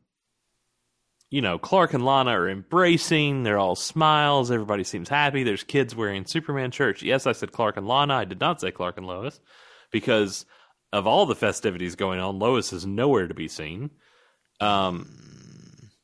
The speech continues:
and, uh, we do see a couple shots of Jordan and Sarah getting to talk, so we'll find out if what all she's going to learn, I assume, because we didn't really scratch the surface on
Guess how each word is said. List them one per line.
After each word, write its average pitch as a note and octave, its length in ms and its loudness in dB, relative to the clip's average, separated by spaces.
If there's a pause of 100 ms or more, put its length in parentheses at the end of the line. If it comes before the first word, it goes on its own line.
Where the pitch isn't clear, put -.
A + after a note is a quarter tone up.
(180)
and, A2+ 640 -2 (320)
uh, G#2 420 0
we A2 120 -2
do B2 180 0
see B2+ 180 0
a A2 60 2
couple G#2+ 260 -2
shots G2+ 440 0
of F2 120 -10
Jordan G2 380 0
and F2 140 -6
Sarah C3 320 2
getting A#2 260 -2
to G2 80 -10
talk, A#2 400 0
so F#2 260 -4
we'll F#2 180 -4
find G2+ 320 -2
out F#2+ 300 0
if F2+ 420 -6 (880)
what A2+ 280 4
all A#2 180 6
she's B2 300 -2
going C3 240 0
to C3 60 0
learn, D#3 540 0
I B2 140 -2
assume, F3+ 580 -2 (120)
because A2 420 2
we A#2 240 -2 (240)
didn't E3 160 2
really C#3 160 4
scratch B2+ 400 0
the G#2 80 -8
surface A#2 480 2
on F#2 460 -2